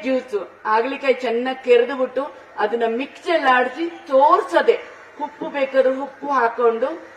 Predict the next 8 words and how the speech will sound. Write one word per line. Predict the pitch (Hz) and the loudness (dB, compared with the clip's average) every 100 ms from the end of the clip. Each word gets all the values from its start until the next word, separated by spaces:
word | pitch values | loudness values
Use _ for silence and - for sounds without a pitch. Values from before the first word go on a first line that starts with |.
| - | -12
ನೀವು | 240 262 | -8 0
ಹಾಗೆ | 226 233 | 2 2
ಕುಡಿಬಹುದು. | 262 247 247 214 214 190 180 - - - | -2 -2 -6 2 2 2 -10 -16 -20 -16
ಇದೆಲ್ಲ | 277 330 320 330 285 | -6 -4 -2 0 -2
ಮೇನ್ | 247 247 294 349 381 - | -2 -4 -4 -4 -4 -4
ಬೇಕಾಗಿರೋದು | 247 269 294 294 240 262 285 | -4 0 2 2 0 -4 -4
ನಮ್ಮ | 262 220 226 247 262 | -8 -4 -4 -4 -8
ಜೀವಕ್ಕೆ, | 262 - 208 247 262 269 - 277 220 240 | -10 -12 -10 -8 -4 -4 -2 2 4 2